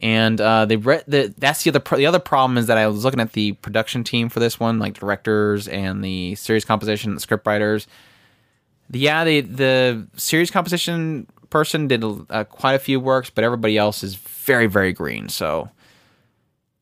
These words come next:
I don't know what's gonna happen with this one. <laughs> Like, relatively new studio, new directors, new script writers,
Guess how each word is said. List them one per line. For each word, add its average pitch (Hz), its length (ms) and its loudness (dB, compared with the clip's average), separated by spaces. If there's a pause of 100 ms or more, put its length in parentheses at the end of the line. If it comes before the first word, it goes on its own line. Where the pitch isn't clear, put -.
(1200)
I - 60 0
don't 156 140 2
know 147 100 2
what's 135 140 2
gonna 127 160 0
happen 110 220 0
with 98 100 -4
this - 100 -4
one. - 160 -2 (200)
<laughs> 165 200 0
Like, 131 260 -2 (280)
relatively 160 480 2
new 156 160 4
studio, 175 480 2
new 151 120 2
directors, 135 840 2
new 117 340 4
script 131 320 0
writers, 120 760 2